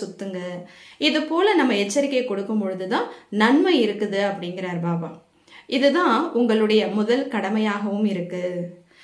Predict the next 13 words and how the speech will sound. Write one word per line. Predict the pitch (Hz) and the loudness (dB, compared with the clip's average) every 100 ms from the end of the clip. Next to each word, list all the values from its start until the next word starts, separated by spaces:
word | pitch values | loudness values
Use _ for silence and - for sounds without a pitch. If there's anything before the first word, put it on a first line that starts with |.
| - - | -10 -2
அப்படி | 262 294 | 2 4
நம்ம | 269 254 | 4 4
எச்சரிக்கை | 233 233 349 370 339 | 4 4 2 2 2
கொடுக்கறதுல | 269 240 - 285 220 196 185 | 2 2 2 0 0 -2 -2
தான் | 220 494 - - | -2 -4 -10 -8
மற்றவர்களுடைய | 240 240 294 285 247 240 220 202 | -4 0 4 4 6 4 4 2
கவனம் | 214 208 254 349 349 | 0 2 2 4 4
வந்து | 220 196 403 - - _ | 4 2 0 -2 -10 _
வரும் | - 190 196 226 | -6 -2 0 0
அப்படிங்கிறார் | 196 185 190 185 185 180 175 | -2 -6 -8 -8 -6 -6 -4
பாபா. | 170 170 170 - _ _ _ _ _ _ _ _ _ | -4 -4 -8 -16 _ _ _ _ _ _ _ _ _
மேலும் | 220 220 220 214 370 - - - - | -2 0 2 2 -2 -6 -18 -20 0
எல்லாருக்குமே | 214 277 330 359 330 262 269 311 214 349 - | 4 6 6 4 2 2 2 2 2 -2 -6